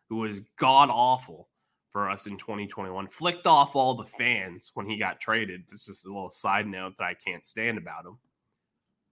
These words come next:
You trade him away for Lane Thomas, for someone who is our team's most valuable player this year. That's what he was. Is that sad? Yeah, it is sad.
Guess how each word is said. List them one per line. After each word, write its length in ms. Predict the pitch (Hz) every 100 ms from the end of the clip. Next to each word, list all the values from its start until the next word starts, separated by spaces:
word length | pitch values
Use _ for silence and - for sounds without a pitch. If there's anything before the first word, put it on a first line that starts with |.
| _ _ _ _ _ _ _ _ -
You 100 | 143
trade 360 | - 214 233
him 240 | 151 202 214
away 440 | 113 104 101 117 _ _
for 140 | 151
Lane 320 | 139 151 190 190
Thomas, 680 | - 185 180 107 104 - - _ _
for 100 | 139
someone 360 | 139 170 156 151
who 180 | 151
is 100 | 147
our 420 | 131 135 131 123 - _ _
team's 400 | - 170 170 160
most 340 | 117 131 147 -
valuable 440 | 139 143 143 123
player 360 | 101 139 160 98
this 260 | 87 -
year. 180 | 87 78 - _ _ _ _ _ _ _ _ _ -
That's 160 | 143
what 140 | 147 135
he 80 | 135
was. 600 | 127 143 - - - - _ _ _ _ _ _ _ _ _ _ _ -
Is 80 | 123
that 220 | 156 -
sad? 440 | - 131 151 190 - - -
Yeah, 360 | 98 92 117 - -
it 180 | 104 117
is 180 | 170 -
sad. 280 | 80 76